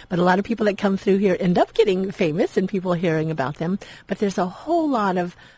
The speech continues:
um, musicians and artists out there making really great music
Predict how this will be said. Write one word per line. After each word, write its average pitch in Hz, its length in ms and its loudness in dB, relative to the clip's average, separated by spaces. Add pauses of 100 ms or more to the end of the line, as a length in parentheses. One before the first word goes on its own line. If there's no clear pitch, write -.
um, 165 400 -2
musicians 208 540 0
and 190 80 -2
artists 185 260 -2
out 180 120 -4
there 175 100 -2
making 180 580 -2
really 277 300 2
great 190 260 -2
music 180 460 -2